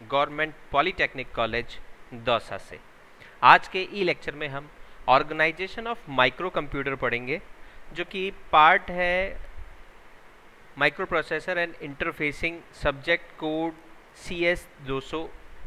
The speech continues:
आठ का। इस lecture में हम माइक्रो कंप्यूटर के बारे में पढ़ेंगे, माइक्रो कंप्यूटर क्या होते हैं,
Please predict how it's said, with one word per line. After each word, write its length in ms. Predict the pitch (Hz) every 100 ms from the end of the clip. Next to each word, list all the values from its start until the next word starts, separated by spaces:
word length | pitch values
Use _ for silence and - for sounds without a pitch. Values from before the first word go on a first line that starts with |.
| -
आठ 280 | 143 135 -
का। 140 | 107 - - - - - - - - - - - - - - - - - - - - - - -
इस 260 | 233 -
lecture 320 | 196 165 - 202
में 140 | 202
हम 240 | 180 185 - -
माइक्रो 420 | 135 131 139 196
कंप्यूटर 400 | 196 190 180 175
के 100 | 175
बारे 200 | 165 151
में 100 | 151
पढ़ेंगे, 360 | 156 147 147 156
माइक्रो 260 | 139 123 143
कंप्यूटर 380 | 143 143 143
क्या 200 | 143 139
होते 320 | 139 139 127 131
हैं, 160 | 151